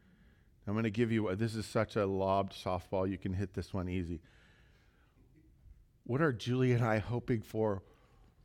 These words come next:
so much right now? How did you all get that right at the same time?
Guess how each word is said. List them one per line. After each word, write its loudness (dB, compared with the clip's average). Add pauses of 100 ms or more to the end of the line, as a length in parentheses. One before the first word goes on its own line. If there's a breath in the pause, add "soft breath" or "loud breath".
(160)
so -2
much 2
right -2
now? 0 (1800 soft breath)
How 4
did 6
you 4
all 4
get 2
that 2
right 6
at -2
the -10
same 6
time? 8